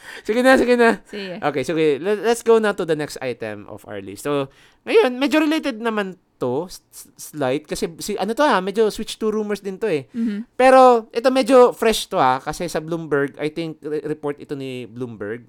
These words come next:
Speaker 2: Mm-hmm.
Speaker 1: So, next naman, yung, the next Nintendo Switch coming this year is coming with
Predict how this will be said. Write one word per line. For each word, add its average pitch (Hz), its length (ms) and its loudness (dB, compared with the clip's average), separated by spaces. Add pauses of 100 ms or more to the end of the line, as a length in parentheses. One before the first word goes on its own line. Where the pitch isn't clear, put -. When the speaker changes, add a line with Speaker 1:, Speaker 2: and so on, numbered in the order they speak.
(260)
Speaker 2:
Mm-hmm. 196 320 -12 (160)
Speaker 1:
So, 226 160 -2
next 294 160 -2
naman, 208 320 0
yung, 208 320 4
the 185 160 2
next 214 400 0
Nintendo 214 400 0
Switch 196 320 -2
coming 170 320 0
this 156 160 -4
year 147 240 0 (160)
is - 240 -6
coming 143 400 -2 (160)
with 139 240 -4